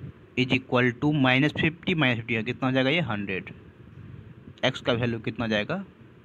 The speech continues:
टू। पूछा गया है what is the mark price of the article। देखिए एमपी है वन हंड्रेड फिफ्टी एक्स, टू पुट कर देंगे कितना हो जाएगा? ये हमारा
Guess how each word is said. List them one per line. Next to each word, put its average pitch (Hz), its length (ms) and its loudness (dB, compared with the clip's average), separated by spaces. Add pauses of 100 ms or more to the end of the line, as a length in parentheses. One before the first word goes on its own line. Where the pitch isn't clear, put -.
टू। 120 120 0
पूछा 143 320 4
गया 143 140 4
है 143 120 6
what 135 300 4
is 165 120 2
the 165 140 6
mark 139 340 4
price 131 160 2
of 131 100 -2
the 131 120 4
article। 110 380 0
देखिए 110 240 0
एमपी 127 240 0
है 143 120 4
वन 143 200 4 (240)
हंड्रेड 139 260 2
फिफ्टी 165 260 2
एक्स, 160 300 0 (400)
टू 143 80 2
पुट 135 200 -2
कर 135 140 4
देंगे 135 140 2
कितना 131 200 -2
हो 135 60 2
जाएगा? 135 160 4
ये 135 100 2
हमारा 135 360 2